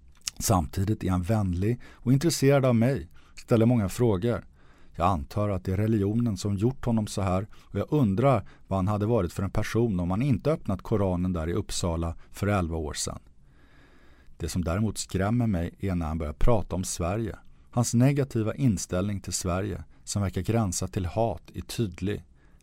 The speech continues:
Ändå väljer han att bo kvar här. Är det för att kunna förmedla de här åsikterna om Sverige till sina elever? Till sådana som Rami och andra muslimer?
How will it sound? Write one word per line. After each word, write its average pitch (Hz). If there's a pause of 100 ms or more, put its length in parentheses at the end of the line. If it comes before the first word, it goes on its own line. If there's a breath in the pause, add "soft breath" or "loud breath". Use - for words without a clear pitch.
(140 soft breath)
Ändå 117
väljer 92
han 87
att 85
bo 101
kvar 107
här. - (460 soft breath)
Är 80
det 90
för 95
att 90
kunna 92
förmedla 107
de 107
här 87
åsikterna 92
om 87
Sverige 87
till -
sina 101
elever? 117 (460 soft breath)
Till -
sådana 110
som 117
Rami 104
och 98
andra 104
muslimer? 95